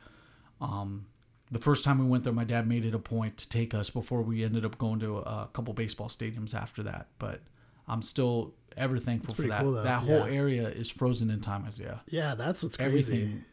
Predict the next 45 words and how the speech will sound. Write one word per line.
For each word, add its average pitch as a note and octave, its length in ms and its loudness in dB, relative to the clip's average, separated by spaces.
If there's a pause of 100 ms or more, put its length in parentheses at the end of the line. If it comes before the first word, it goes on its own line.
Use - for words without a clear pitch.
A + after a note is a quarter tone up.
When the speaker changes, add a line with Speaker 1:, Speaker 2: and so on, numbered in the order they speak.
(140)
Speaker 2:
That's B2+ 200 -4
Speaker 1:
about G#2+ 120 -2
Speaker 2:
what's G2+ 120 -6
Speaker 1:
that - 80 -4
Speaker 2:
crazy. G#2 360 -6 (640)
Speaker 1:
is G#2+ 160 -4
frozen G#2+ 400 0
in G#2 100 -2
time. G2 360 -4 (140)
Speaker 2:
I F3+ 60 0
like G#3+ 220 6
how, G3+ 180 6
uh, C#3 540 2
you C#3+ 100 -2
know, B2 400 -4
um, A2 460 -6 (100)
how D3+ 140 -4
X-Men B2+ 480 -2
made B2+ 160 -2
a - 20 -4
play A#2+ 220 -6
off A#2 180 -4
of A#2+ 120 -2
it B2 100 2
with A#2 120 0
Magneto. A#2 540 -2 (640)
Like, C3+ 100 0
Speaker 1:
Oh, C#3+ 160 8
in C3 140 4
Speaker 2:
you C3+ 40 2
Speaker 1:
Days C3+ 220 6
of B2 80 2
Speaker 2:
know, B2 40 -4
Speaker 1:
Futures C3+ 280 0
Past. - 400 4
Speaker 2:
yeah, D#3+ 220 6
where D3+ 160 2
he's D3+ 240 6
Speaker 1:
Like, D#3+ 100 10
Speaker 2:
in D#3 60 8
the C#3+ 260 4
Pentagon, D#3 480 4
but C#3 300 -2
it's E3 120 -2
because C#3+ 540 0